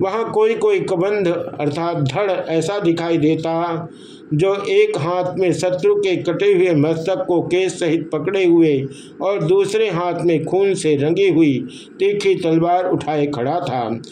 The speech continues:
तथोत्थितेषु बहुषु कबंधेषु नराधिप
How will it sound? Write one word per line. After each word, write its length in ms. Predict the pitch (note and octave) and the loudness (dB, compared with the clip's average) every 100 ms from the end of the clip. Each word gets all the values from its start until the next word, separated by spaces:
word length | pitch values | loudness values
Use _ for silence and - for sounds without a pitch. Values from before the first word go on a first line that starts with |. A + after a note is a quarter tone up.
| - - - | -20 -20 -6
तथोत्थितेषु 960 | D#3 D#3 F3+ E3+ F3+ E3+ F3+ E3+ D#3 F#3 | -4 0 0 0 -2 0 2 2 2 0
बहुषु 680 | E3 F#3 D3 E3+ F3+ E3+ F3 | 0 0 2 2 4 2 0
कबंधेषु 840 | E3 F3+ F3 E3+ F3+ E3 F#3+ F3 | -2 2 2 2 2 0 0 2
नराधिप 640 | E3+ F3 F3 F3+ D#3+ E3 | 2 2 2 2 2 0